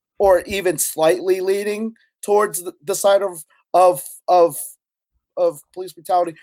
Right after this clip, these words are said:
But I think now they're just like, "Oh, okay, okay, this is really screwed up, and we need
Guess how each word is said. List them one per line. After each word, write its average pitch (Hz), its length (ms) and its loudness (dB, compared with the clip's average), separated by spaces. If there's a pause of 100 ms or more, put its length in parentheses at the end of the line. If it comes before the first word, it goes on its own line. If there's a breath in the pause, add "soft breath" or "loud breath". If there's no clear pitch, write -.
(200 soft breath)
But 175 120 -2
I 180 100 4
think 269 320 -4
now 190 260 2
they're 160 140 -2
just 160 240 -4
like, 139 240 -4 (440)
"Oh, 160 340 2
okay, 175 320 0 (260)
okay, 156 300 -6 (160)
this 165 160 -8
is 151 100 -14
really 156 220 -6
screwed 135 280 -8
up, 113 200 -2 (320 soft breath)
and 135 380 -4
we 170 260 -4
need 170 340 -6